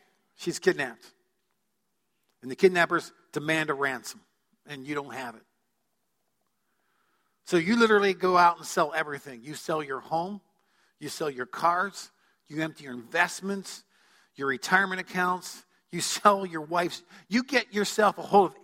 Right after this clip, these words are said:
anything you can and you sell it to get the ransom. And the day comes for the exchange, and the deal's worked out that the kidnapper and you and the daughter are all gonna be there, so you know that she's alive, and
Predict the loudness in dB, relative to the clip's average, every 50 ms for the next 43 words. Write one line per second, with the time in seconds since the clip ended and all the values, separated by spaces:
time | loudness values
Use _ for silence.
0 | _ -4 -2 -2 -2 -2 -4 -4 -4 -4 -4 -4 0 0 0 0 0 -4 -8 -8
1 | -8 -8 -10 -10 -12 -4 0 0 0 0 -2 -6 -14 -16 -20 -20 -20 _ _ _
2 | _ _ _ _ _ _ _ _ _ _ _ _ _ _ _ _ -10 -10 -10 -10
3 | -10 -12 -10 -10 -10 -12 -14 -16 -20 -20 _ _ _ _ _ _ _ _ _ _
4 | _ _ _ _ _ _ _ _ _ _ _ _ _ _ _ _ _ _ _ _
5 | _ _ _ _ _ _ _ _ _ -10 -4 -2 -2 -2 -2 -4 -6 -6 -6 -8
6 | -12 -12 -12 -10 -12 -12 -12 -12 -14 -14 -12 -14 -14 -6 -6 -6 -6 -6 _ _
7 | -20 _ _ 4 4 4 4 4 2 2 2 2 2 0 -2 0 0 -2 -4 -6
8 | -6 -6 -6 -8 _ _ _ _ _ _ _ _ _ _ _ _ _ _ _ _
9 | _ _ _ -16 0 4 4 4 4 2 -2 -2 -2 -4 -6 -6 -6 -6 -8 -8
10 | -10 -10 -10 -12 -12 -8 -2 0 2 2 2 0 -2 -4 -6 -10 -10 -10 -10 -10
11 | -10 -12 -6 0 0 0 2 0 0 0 0 0 0 -2 -2 -6 -10 -10 -8 -6
12 | -6 -4 -4 -2 -2 -2 -4 -4 -4 -8 -8 -8 -8 -12 -6 -2 -2 -2 0 -2
13 | -4 -8 -8 -10 -8 -4 0 2 4 4 4 4 2 0 -2 -8 -10 -12 -12